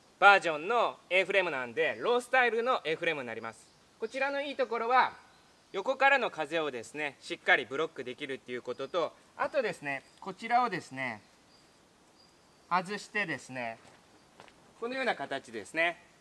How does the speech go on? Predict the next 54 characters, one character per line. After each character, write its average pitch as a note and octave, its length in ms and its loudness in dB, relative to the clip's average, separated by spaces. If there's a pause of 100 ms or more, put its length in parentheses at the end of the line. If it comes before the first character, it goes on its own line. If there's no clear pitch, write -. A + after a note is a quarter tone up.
(120)
で、 A#3+ 120 -6
例 B3+ 260 -2
え - 20 2
ば B3 100 6
こ F#3+ 140 -2
ち G#3 100 -2
ら G3+ 120 4
に F#3+ 80 -6
ポ G3+ 180 -2
ー G3+ 40 2
ル G3+ 80 0
を F#3+ 40 -2
セ G#3 140 -4
ッ - 40 -4
ト F3+ 140 -6
し - 80 -10
た E3 140 -2
り C#3 180 -6
す - 180 -12
る D#3 120 -6
と、 F3+ 280 0 (880)
ち D4 40 -6
ょ - 20 -10
っ - 20 -14
と - 80 0
開 G#3+ 260 4
放 G#3 220 -2
的 G3+ 300 0
な G3 300 0 (220)
形 F#3 400 -4
で G3 300 -2 (160)
ロ G#3 140 2
ー - 20 0
ス F#3+ 60 -6
タ G3+ 160 4
イ F3+ 40 2
ル F#3+ 60 0
の G#3+ 160 0
キ - 80 -12
ャ F#3 80 4
ン E3 60 -2
プ D#3 80 -6
を F3 120 -4
楽 D3+ 160 -6
し E3+ 140 -8
む D3 80 -6
こ C3 100 -10
と B2 120 -8
が A2+ 100 -8
で G#2+ 80 -12
き B2 100 -16
ま A#2+ 120 -8
す。 - 200 -8 (200)
で、 B3+ 180 4